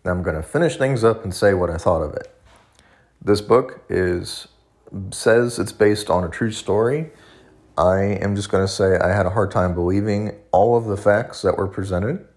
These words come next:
I'm not doubting the author. I know that they are educators and professors, and I,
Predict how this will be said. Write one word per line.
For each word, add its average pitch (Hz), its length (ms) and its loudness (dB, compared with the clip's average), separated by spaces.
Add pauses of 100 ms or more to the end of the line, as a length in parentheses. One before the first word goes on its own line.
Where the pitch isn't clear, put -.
(420)
I'm 92 160 0
not 87 200 0
doubting 87 340 4
the 85 40 -4
author. 135 500 2
I 85 120 -2
know 90 180 0
that 87 120 -2
they 90 120 -2
are 85 340 -2
educators 110 720 0
and 85 220 -8
professors, 113 880 -2
and 87 240 -6 (720)
I, - 120 -8